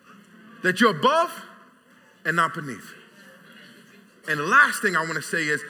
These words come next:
especially when you're dealing with stuff, what can come between you and the love of Christ?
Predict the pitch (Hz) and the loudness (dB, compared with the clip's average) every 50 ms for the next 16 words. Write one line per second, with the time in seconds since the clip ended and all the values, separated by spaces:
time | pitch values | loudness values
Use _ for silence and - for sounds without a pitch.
0 | - - - 151 - - 269 277 233 - 240 214 196 170 143 - 262 254 240 202 | -10 -8 -8 -8 -2 0 2 2 2 0 0 0 0 -2 -2 -2 -2 -2 -2 -4
1 | 175 - - 190 143 113 - - - - - - - - _ _ _ _ _ _ | -6 -6 -6 -6 -6 -6 -8 -14 -20 -20 -20 -20 -20 -20 _ _ _ _ _ _
2 | _ - - - - 107 - - 330 349 349 - - - - - - - _ _ | _ -18 -16 -16 -14 -8 -2 0 0 0 0 -4 -10 -14 -16 -16 -20 -20 _ _
3 | _ _ _ - - - 180 151 - - - 226 202 156 120 95 - - - - | _ _ _ -20 -12 -8 -8 -8 -6 -4 -2 -2 -2 -2 -4 -8 -14 -18 -20 -20
4 | - - _ _ _ _ _ _ _ _ _ _ _ _ _ _ _ _ - _ | -20 -20 _ _ _ _ _ _ _ _ _ _ _ _ _ _ _ _ -20 _
5 | _ _ _ 117 107 - 160 143 123 120 131 185 143 123 101 - - - - - | _ _ _ -12 -8 -6 -4 -4 -4 -4 -2 -2 -2 -2 -4 -8 -14 -20 -20 -20
6 | - - _ _ _ _ _ _ _ _ - - - _ _ 117 113 110 113 110 | -20 -20 _ _ _ _ _ _ _ _ -20 -20 -20 _ _ -12 -10 -8 -8 -8
7 | 95 104 95 - - 120 113 101 - - - - | -10 -12 -14 -16 -16 -16 -16 -16 -18 -18 -20 -20